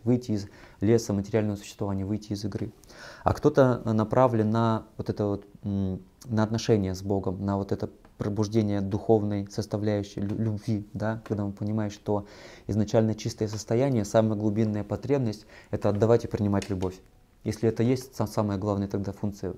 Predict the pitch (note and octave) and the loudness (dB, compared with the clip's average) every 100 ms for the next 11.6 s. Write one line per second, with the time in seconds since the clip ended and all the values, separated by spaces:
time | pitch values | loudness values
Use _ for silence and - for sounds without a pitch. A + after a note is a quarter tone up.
0 | - G2+ G#2 G2+ G2 G#2 G2+ G2+ G2+ F#2+ | -8 -6 -2 -2 -4 -4 -4 -4 -4 -4
1 | F#2+ - - - G#2 G2+ A2 G#2+ A2 A#2+ | -6 -10 -20 -10 -4 0 0 2 2 2
2 | A#2+ G#2 G2 - G#2+ G#2 G2+ G2 G2 G#2 | 0 -4 -4 -2 0 0 -2 -6 -4 -6
3 | G2 G2+ G2 G2 G2+ G2+ G2+ G2 G2+ G2 | -4 -4 -4 -4 -4 -4 -4 -4 -4 -4
4 | G2+ G2+ F#2+ - - G#2+ G2+ G#2+ - A#2 | -4 -4 -8 -12 -6 -2 2 0 0 -2
5 | - - - - G#2 G#2 G2+ G2 - G#2 | -4 -8 -10 -2 0 0 -2 -6 -8 -4
6 | G#2+ - G2+ G2 G2 - G2+ G2 F#2+ - | -4 -4 -6 -6 -10 -6 -4 -4 -6 -12
7 | - _ - - - - G2+ G2+ G#2 G2 | -20 _ -20 -20 -10 -2 2 2 0 -2
8 | G#2 F#2+ - - - - G2+ G2 G2+ - | -2 -4 -8 -12 -16 -10 -6 -4 -6 -4
9 | - B2 A#2 A2+ - C#3+ - G#2 G#2 A#2+ | 0 2 4 2 2 0 0 -8 -2 2
10 | A#2+ A2 G#2+ G#2+ - G#2 G2+ A2+ A2+ G2+ | 2 2 -2 -4 -4 -4 0 2 2 -2
11 | G#2 G2+ F#2+ G2 F#2+ | -2 -4 -2 -2 -2